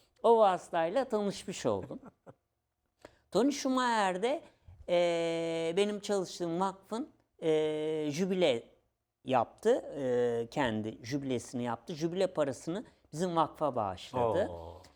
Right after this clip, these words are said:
Speaker 1: Ve, e, arabasını bize hibe etti.
Speaker 2: Oo.
Speaker 1: E, bayağı bir, e, arabayı kullandık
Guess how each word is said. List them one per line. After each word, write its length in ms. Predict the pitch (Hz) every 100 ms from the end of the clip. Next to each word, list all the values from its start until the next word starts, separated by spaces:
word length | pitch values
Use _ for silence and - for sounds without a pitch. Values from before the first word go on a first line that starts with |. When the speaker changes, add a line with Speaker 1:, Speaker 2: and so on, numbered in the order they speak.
| _ -
Speaker 1:
Ve, 280 | 220 208 - _ _
e, 220 | - 156 156
arabasını 840 | 190 190 202 190 - 185 175 151 - -
bize 340 | 123 123 110 - -
hibe 220 | 120 107 101
etti. 420 | 98 _ 202 -
Speaker 2:
Oo. 460 | 117 110 104 92 -
Speaker 1:
E, 360 | 175 165 165 165
bayağı 360 | 190 175 165
bir, 240 | 170 175 -
e, 120 | 156
arabayı 520 | 156 160 147 139 113
kullandık 600 | - 185 190 180 180 180